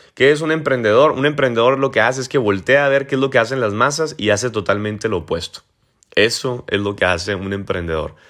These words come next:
Eso es lo que hace la autoeducación. Es ir por esas claves que conocen y aplican ese cinco por ciento de la población.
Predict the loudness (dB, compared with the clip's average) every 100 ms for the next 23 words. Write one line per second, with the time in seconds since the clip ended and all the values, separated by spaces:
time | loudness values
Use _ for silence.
0 | -8 -2 0 0 -2 0 0 0 0 0
1 | 2 2 0 -4 -2 -4 -4 -4 -4 -2
2 | -2 -2 2 2 2 -2 -18 _ 0 2
3 | 2 0 0 2 4 2 -2 -8 -18 -20
4 | _ -8 -4 0 2 2 2 2 -2 -2
5 | 0 0 0 -4 0 0 0 -2 -4 -4
6 | -6 -6 -6 -4 -6 -2 -2 0 -2 -4
7 | -6 -6 -8 -10